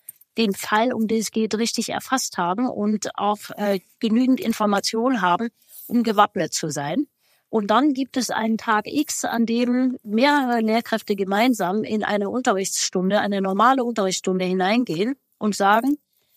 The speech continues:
Person X, Person Y, Person Z, ihr kommt jetzt bitte mit,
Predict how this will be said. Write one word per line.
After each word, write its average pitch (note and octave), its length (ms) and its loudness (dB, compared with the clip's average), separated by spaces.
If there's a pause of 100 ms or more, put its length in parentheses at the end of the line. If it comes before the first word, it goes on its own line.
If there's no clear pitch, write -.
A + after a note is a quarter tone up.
(140)
Person G#3 380 2
X, - 320 -2
Person G3+ 380 2
Y, G#3+ 760 -2
Person G3 360 -2
Z, - 280 -2
ihr A3+ 200 -4
kommt - 360 -4
jetzt G#3+ 240 -2
bitte G3 220 0
mit, A3+ 360 -4